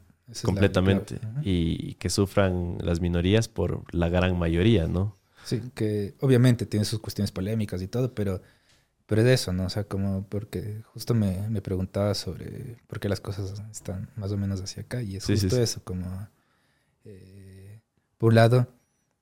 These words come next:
Speaker 1: es importante esta cuestión de, del triunfo del individuo y que todos puedan seguir sus sueños y la alegría y demás, pero si el triunfo del individuo implica el abandono de lo colectivo, la,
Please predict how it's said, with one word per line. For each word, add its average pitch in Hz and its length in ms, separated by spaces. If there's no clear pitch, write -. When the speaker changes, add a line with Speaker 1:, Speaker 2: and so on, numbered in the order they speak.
Speaker 1:
es 127 140
importante 131 600
esta 98 180
cuestión 101 460
de, 92 460
del 101 200
triunfo 110 280
del 101 120
individuo 101 520
y 95 40
que 98 120
todos 95 260
puedan 92 180
seguir - 180
sus 101 140
sueños 98 500
y 92 80
la 90 80
alegría 90 300
y - 20
demás, 151 260
pero 110 220
si - 180
el 101 80
triunfo 123 240
del 110 140
individuo 107 440
implica 104 380
el 104 80
abandono 98 440
de 101 100
lo 92 120
colectivo, 107 560
la, 76 580